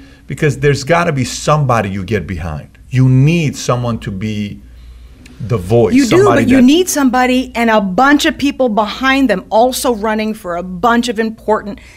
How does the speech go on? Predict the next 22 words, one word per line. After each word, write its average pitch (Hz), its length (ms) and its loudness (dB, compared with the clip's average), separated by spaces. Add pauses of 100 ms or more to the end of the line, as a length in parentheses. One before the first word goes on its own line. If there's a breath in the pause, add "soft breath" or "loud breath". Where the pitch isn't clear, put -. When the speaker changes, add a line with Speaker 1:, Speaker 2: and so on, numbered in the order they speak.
(120)
Speaker 2:
Senate 214 480 -2
and 214 80 -6
House 190 320 -4
seats - 320 -6
at - 100 -18
the 185 60 -10
same 175 340 -6
time. 165 460 -8 (1600 soft breath)
Speaker 1:
You're 98 160 -4
looking 123 300 -2
at 104 120 -2
a, 101 160 -4
you 107 120 -6
don't, 117 160 -4
you're 113 80 -4
not 123 160 -2
looking 113 180 -4
at 98 140 -2
an 95 100 -4
eight-year 104 240 -6
run, 95 240 -4
though. 76 240 -12